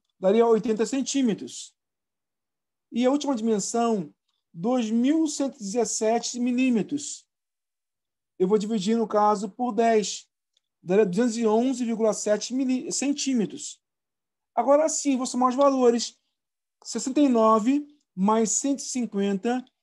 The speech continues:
mais oitenta mais duzentos e onze vírgula sete. Dá quinhentos e dez vírgula sete centímetros. Outra coisa importante, vou tornar a falar. Sempre que um valor tiver com vírgula e outros não tiverem,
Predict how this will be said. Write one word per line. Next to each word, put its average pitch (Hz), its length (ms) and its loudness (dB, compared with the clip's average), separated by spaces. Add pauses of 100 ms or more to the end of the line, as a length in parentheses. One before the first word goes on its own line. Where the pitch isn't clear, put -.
(260)
mais 220 500 0
oitenta 254 840 -2 (360)
mais 226 220 2
duzentos 226 360 -2
e 240 60 0
onze 247 280 -2
vírgula 247 360 -2
sete. - 680 -4 (580)
Dá 180 180 0
quinhentos 220 260 -4
e 233 40 -6
dez 214 640 0
vírgula 202 360 -4
sete 185 360 -6
centímetros. 196 880 -6 (520)
Outra 214 280 2
coisa 214 220 0
importante, 214 440 -4
vou 208 80 -6
tornar 208 300 -2
a 202 40 -6
falar. 185 500 -4 (340)
Sempre 240 500 -4
que 233 100 -6
um 220 80 0
valor 214 320 0
tiver 196 360 -2
com 196 240 -4
vírgula 170 600 -2 (360)
e 196 80 -4
outros 214 260 2
não 202 160 0
tiverem, 175 600 -2